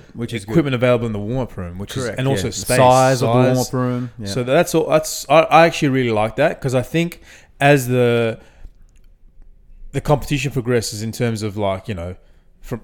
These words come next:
Speaker 2: beginners to, let's say, a nationals and a world championships, I think the actual competition as a whole also needs to take the next step up.
Speaker 1: Yeah.
Speaker 2: You know, so I think that's really important. But look, we're gonna try and tackle this from a few angles. From a lifter's perspective, obviously, Paul and I get to talk to a lot of new people coming into the sport.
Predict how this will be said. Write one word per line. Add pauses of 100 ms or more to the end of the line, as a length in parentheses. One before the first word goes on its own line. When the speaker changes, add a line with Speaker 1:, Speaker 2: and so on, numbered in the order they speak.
Speaker 2:
beginners
to, (120)
let's
say,
a
nationals
and
a
world
championships,
I
think
the
actual
competition
as
a
whole
also
needs
to
take
the
next
step
up.
Speaker 1:
Yeah. (800)
Speaker 2:
You
know,
so
I
think
that's
really
important.
But
look,
we're
gonna
try
and
tackle
this
from
a
few
angles. (640)
From
a
lifter's
perspective,
obviously,
Paul
and
I
get
to
talk
to
a
lot
of
new
people
coming
into
the
sport.